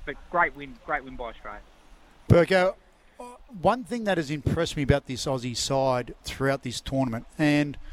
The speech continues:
Speaker 2: you know, I sort of questioned where they were at heading into the tournament, but when you look at the side and the balance that they've got, it is really strong. You got Warner, Finch opening, right? So both of those guys,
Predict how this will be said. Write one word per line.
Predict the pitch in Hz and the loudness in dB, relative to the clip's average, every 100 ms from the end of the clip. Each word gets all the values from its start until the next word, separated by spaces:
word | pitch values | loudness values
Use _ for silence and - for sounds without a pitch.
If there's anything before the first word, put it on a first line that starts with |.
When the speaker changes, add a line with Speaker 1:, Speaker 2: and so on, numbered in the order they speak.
| - - | -10 2
Speaker 2:
you | 151 | 4
know, | 156 | 4
I | |
sort | - 190 | 4 -2
of | |
questioned | - 147 170 - 139 | 0 2 2 0 0
where | 135 143 | 2 4
they | 135 | 4
were | 127 135 | 2 0
at | 139 | -2
heading | - 139 139 | -4 -2 -2
into | 139 156 147 | -2 -2 -2
the | 127 | -2
tournament, | - 123 117 113 - - - - - - | -2 -4 -2 -2 -6 -12 -16 -16 -12 4
but | 135 165 165 - - - - - - - | 6 8 6 0 -12 -12 -12 -14 -12 -6
when | 151 180 | -2 2
you | 175 | 2
look | 170 208 - | 6 6 6
at | 269 | 0
the | 247 | 0
side | - 185 180 160 135 127 156 135 - | 2 4 4 4 0 -2 -6 -10 -8
and | 156 147 | -4 -4
the | |
balance | 120 151 147 160 143 | -2 -2 0 -2 -4
that | 175 - | -6 0
they've | 139 110 | 0 2
got, | 139 139 104 - - - - | 4 4 2 -6 -20 -20 -4
it | 165 208 | 0 2
is | 214 156 117 | 4 2 0
really | 113 127 139 160 147 | -2 2 4 6 4
strong. | 131 - 147 127 104 - | 2 -2 -2 -2 -4 -6
You | 143 | 2
got | 160 - - - 147 | 4 2 -6 -12 -2
Warner, | 170 226 262 | 2 4 2
Finch | - - 175 185 - - - - - - | -2 -2 -2 -2 -6 -8 -12 -20 -20 0
opening, | 156 156 - - - | 2 2 0 -10 -8
right? | 147 190 202 - | 0 0 0 -8
So | - 175 165 | -2 2 2
both | 127 147 220 - | 4 6 6 6
of | 202 | 4
those | 196 160 | 4 4
guys, | - 156 156 156 | 0 2 2 2